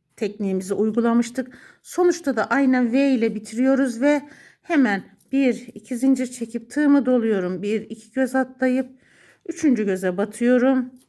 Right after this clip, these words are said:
Burada gene altı tane trabzanım yapıyorum. Dediğim gibi bu altı trabzanlar tamamen sizin tercihinize kalmış.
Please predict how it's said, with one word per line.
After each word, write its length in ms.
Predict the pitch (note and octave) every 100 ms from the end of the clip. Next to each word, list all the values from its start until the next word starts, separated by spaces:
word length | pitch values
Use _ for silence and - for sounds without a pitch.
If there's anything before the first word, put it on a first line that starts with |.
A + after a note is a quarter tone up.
| _ _
Burada 380 | A#3+ B3+ D#4 C4+
gene 300 | A3 F#3+ F#3+
altı 380 | - C4+ C4+ -
tane 600 | - B3 G3 F#3 G#3 A3+
trabzanım 600 | G#3+ G3 F3 F3 E3+ E3
yapıyorum. 640 | - _ - D#3 C#3+ C3+ _ _ _ _ _ _ _
Dediğim 340 | C4+ C4 D4+
gibi 260 | F#3+ F3+ F#3
bu 180 | G3+ -
altı 280 | B3+ C4 D4
trabzanlar 840 | C#4 A3+ G3 F#3 G3 G3 G#3 G#3
tamamen 560 | B3 C4 C4+ B3 A3+ A#3+
sizin 340 | A#3 G#3 B3
tercihinize 760 | A#3+ A3+ A3+ A3 A3 G3+ A3+ A3
kalmış. 380 | G3 E3 E3+